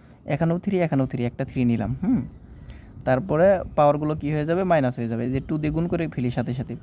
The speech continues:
টু দিয়ে m কে গুণ করলে কি হয়? টু এম, প্লাস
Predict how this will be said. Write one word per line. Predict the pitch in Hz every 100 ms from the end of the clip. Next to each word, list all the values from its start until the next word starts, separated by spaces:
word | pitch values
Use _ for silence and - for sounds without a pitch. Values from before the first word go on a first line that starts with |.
| - - -
টু | 156 156
দিয়ে | 160 151
m |
কে | 151
গুণ | 156 160
করলে | 156 151
কি | 170 156
হয়? | 160 247 - - - - -
টু | 135 127
এম, | 107 117 - - - - - -
প্লাস | - 139 151 -